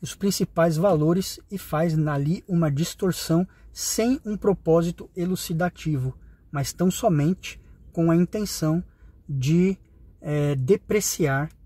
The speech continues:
esses elementos. Então, é possível fazer uma leitura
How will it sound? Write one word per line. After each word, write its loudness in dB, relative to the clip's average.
esses -4
elementos. -2
Então, 0
é 0
possível 0
fazer 0
uma 2
leitura 2